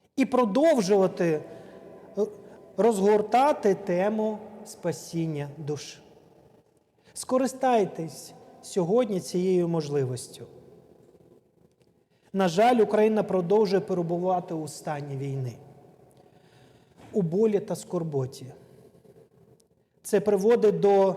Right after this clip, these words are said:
різних наслідків. Поки що ми не можемо цього позбутися,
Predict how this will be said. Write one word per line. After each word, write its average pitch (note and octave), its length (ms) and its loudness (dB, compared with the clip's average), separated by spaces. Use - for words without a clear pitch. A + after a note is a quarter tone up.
різних F#3+ 640 -4
наслідків. C#3+ 760 -8
Поки A3+ 240 0
що A#3 200 0
ми A3 200 4
не A3 200 4
можемо G#3 560 2
цього F#3+ 300 0
позбутися, F#3+ 880 -2